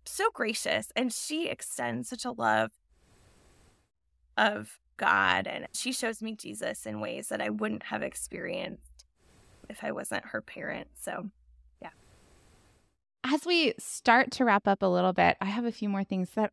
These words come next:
Speaker 2: honestly are kind of practical questions. I'm curious, but I also think people will want to know,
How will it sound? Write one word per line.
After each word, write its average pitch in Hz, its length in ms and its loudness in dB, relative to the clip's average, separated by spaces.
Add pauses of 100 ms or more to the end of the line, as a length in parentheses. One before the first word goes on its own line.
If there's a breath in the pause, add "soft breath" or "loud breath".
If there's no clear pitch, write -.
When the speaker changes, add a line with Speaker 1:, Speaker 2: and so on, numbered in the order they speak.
Speaker 2:
honestly 262 600 6 (320)
are 190 500 4 (560)
kind 208 260 0
of 254 80 0
practical - 500 -2
questions. 339 640 -4 (180)
I'm 269 300 4
curious, 180 520 0
but 254 120 0
I - 140 -2
also 247 260 0
think 370 260 -6
people 240 280 0
will 202 180 -2
want 165 220 -2
to - 100 -6
know, - 180 -4